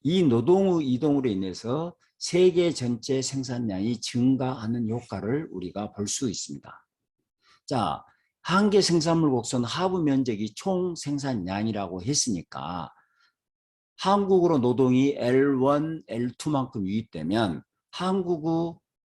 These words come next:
총 생산량은 에이비 엘 원, 엘투만큼 증가하게 될 것이고 중국은 엘 원, 엘투만큼 노동이 유출됐으니까 에이씨, 엘 원,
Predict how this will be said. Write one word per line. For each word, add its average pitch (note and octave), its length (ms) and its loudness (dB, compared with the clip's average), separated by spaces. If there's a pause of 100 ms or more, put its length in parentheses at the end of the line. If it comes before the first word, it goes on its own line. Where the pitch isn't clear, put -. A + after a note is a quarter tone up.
(220)
총 F#3 520 0
생산량은 C3 1160 -2
에이비 D3+ 1400 0
엘 A#2+ 260 2
원, C#3+ 540 -2
엘투만큼 A2 840 -2
증가하게 C#3 480 2
될 E2+ 140 -8
것이고 - 500 -16 (840)
중국은 F3+ 720 2 (100)
엘 C3 220 4
원, E3 280 4
엘투만큼 B2 680 -2
노동이 G2 440 -4
유출됐으니까 G2+ 1500 -4 (680)
에이씨, G3 1800 0 (200)
엘 A#2 260 2
원, F3+ 480 2